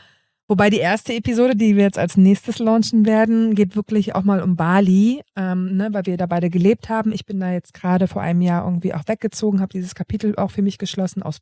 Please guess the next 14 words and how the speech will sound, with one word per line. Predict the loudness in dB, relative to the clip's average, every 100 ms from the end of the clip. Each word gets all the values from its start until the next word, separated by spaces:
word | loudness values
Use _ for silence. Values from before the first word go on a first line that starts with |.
| _
vielen, | -6 -4 -4 -6
vielerlei | -6 -4 -2
Gründen. | -2 -2 0 0 -4 -6 _ _ _ _ _
Ne, | -2 0
dass | -2 -2
wir |
das | -4
auch | 0
nochmal | 0 0 0
beleuchten. | 0 0 -2 -6 -6
So | -4 -2
Bali, | -2 0 2 2 0 -4
so | -6 -4 -4 -4 -2 -2 0 -2
Instagram-Realität | 2 2 4 4 4 2 0 -2 -4